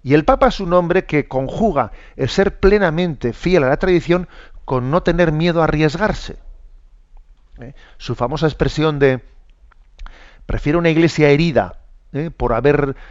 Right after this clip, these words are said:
salido a la calle y haberlo intentado, ¿no? que enferma por haberse quedado en casa", y uno se, se queda enfermo porque, porque no le da ni el aire en casa.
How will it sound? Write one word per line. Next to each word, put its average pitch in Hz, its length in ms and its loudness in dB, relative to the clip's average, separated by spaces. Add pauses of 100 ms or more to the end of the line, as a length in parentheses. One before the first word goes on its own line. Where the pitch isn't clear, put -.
salido 147 460 2
a 139 40 4
la 139 140 2
calle 156 220 0
y 120 100 0
haberlo 147 380 2
intentado, 143 680 0
¿no? 160 180 -8 (300)
que 131 260 4
enferma 156 420 2
por 143 160 2
haberse 143 300 4
quedado 139 220 4
en 127 100 0
casa", 143 300 -2
y 135 100 -4
uno 131 100 -2
se, 139 240 -4
se - 140 -10
queda 127 160 -2
enfermo 139 400 0
porque, 123 180 -6
porque 123 180 -4
no 135 120 0
le 143 80 4
da 143 80 4
ni 135 140 -2
el 135 100 2
aire 139 300 2
en 110 100 -10
casa. 78 400 -12